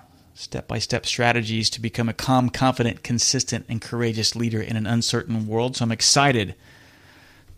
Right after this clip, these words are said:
to bring you that news, and stay tuned. I'll be sharing with you some of the insights of the book throughout the months as we get closer to the launch date. But you hear me talk about chaos all the time. It's not about eliminating it, it's about exploiting it,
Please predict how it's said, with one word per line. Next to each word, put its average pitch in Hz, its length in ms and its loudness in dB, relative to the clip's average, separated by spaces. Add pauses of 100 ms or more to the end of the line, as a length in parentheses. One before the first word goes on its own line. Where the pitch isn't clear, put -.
(180)
to 113 80 -6
bring 107 260 0
you 107 140 -2
that 107 220 0
news, 107 380 0
and 104 200 -2
stay 135 340 4
tuned. 139 580 4 (380)
I'll 117 100 -8
be 117 140 -4
sharing 135 500 2
with 113 160 0
you 113 80 0
some 175 280 2
of 147 60 0
the 107 120 0
insights 101 460 0
of 98 100 -6
the 95 80 -6
book 104 300 -2
throughout 143 640 2 (340)
the 113 80 0
months 98 640 0
as 107 220 -8
we 104 80 -6
get 104 180 -6
closer - 280 -2
to 110 80 -2
the 104 40 -2
launch 107 300 2
date. 143 340 4 (840)
But - 80 -4
you 117 100 2
hear 123 80 4
me 123 80 2
talk 120 220 4
about 117 180 4
chaos 127 380 4
all 131 100 6
the 127 100 2
time. 165 520 2 (600)
It's - 160 -4
not 120 120 0
about 117 200 2
eliminating 147 500 4
it, 180 40 0
it's 165 120 -2
about 123 200 -2
exploiting 120 720 2
it, - 140 -20